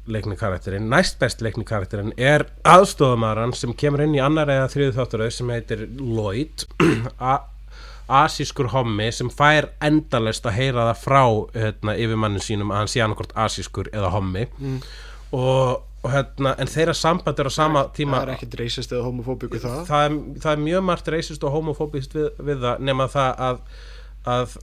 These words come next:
Speaker 1: galdurinn við karakterinn hans Ari Gold er að ástin skila sér í gegnum allt, allt dissið hans
Speaker 2: Já.
Speaker 1: til aðstoðarmanns síns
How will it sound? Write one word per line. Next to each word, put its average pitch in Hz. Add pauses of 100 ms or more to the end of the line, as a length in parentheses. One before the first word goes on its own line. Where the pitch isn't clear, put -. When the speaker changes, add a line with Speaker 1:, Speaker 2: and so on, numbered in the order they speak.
(100)
Speaker 1:
galdurinn 151
við 160
karakterinn 151
hans 131
Ari 143
Gold 135
er 127
að 123 (220)
ástin 135
skila 147
sér 123
í -
gegnum 120 (120)
allt, - (300)
allt -
dissið 120
hans 78 (300)
Speaker 2:
Já. 131
Speaker 1:
til 123
aðstoðarmanns 104
síns -